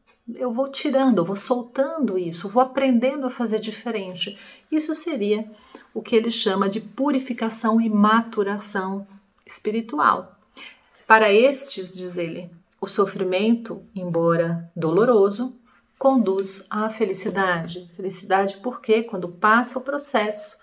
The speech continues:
a pessoa conseguiu coletar a riqueza, conseguiu amadurecer,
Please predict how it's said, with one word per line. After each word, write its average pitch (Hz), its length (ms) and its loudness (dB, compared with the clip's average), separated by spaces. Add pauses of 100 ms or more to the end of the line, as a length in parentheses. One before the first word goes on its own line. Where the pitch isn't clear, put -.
(420)
a - 80 -4
pessoa 214 480 0
conseguiu 214 560 -2 (240)
coletar 196 580 0
a 185 40 -2
riqueza, 185 840 -2 (260)
conseguiu 196 560 -2
amadurecer, 196 1300 0